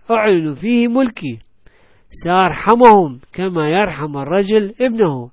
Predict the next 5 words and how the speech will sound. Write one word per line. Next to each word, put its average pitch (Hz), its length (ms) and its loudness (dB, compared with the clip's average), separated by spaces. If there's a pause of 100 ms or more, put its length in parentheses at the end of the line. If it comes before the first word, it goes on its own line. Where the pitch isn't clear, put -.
(140)
الذي 208 560 4
يخدمه. 185 680 0 (1000)
لكنكم 226 680 -4
سترون 208 600 -2
ثانية 202 640 0